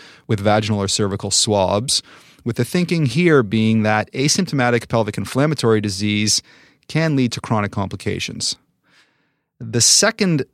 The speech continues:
approach to screening for S T Is in the E D is selectively screening only patients at high risk for S T I who have symptoms consistent with an S T I. And this is a strategy that we recommend.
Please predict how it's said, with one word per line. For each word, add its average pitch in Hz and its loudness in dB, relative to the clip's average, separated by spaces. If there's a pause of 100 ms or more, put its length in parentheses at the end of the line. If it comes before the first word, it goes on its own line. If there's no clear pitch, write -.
approach 113 2
to 120 -4
screening 107 -2
for 107 -2
S 104 0
T 107 -2
Is 98 0
in 101 -2
the 98 -4
E 101 -4
D 101 -4
is 107 -2
selectively 127 0
screening 110 0 (100)
only 170 0
patients 123 0
at 101 -6
high 110 2
risk 104 0
for 101 -4
S 98 -4
T 107 -4
I 110 2
who 101 -2
have 98 -4
symptoms 110 -2
consistent - -2
with 92 -12
an 90 -10
S - -8
T 95 -8
I. 80 -6 (440)
And 120 0
this 156 2
is 127 2
a 123 2
strategy 104 0
that 95 -6
we 104 -6
recommend. - -8